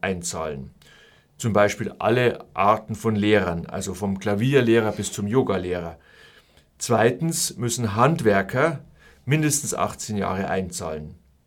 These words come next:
Das sind sogenannte pflichtversicherte Selbstständige.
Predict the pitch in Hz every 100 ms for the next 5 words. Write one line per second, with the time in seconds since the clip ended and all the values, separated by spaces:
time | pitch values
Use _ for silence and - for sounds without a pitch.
0 | - - _ _ 110 120 - 143 143 139
1 | 123 117 110 110 117 - - 151 - -
2 | 131 135 117 113 117 - 95 95 - 95
3 | 87 85 -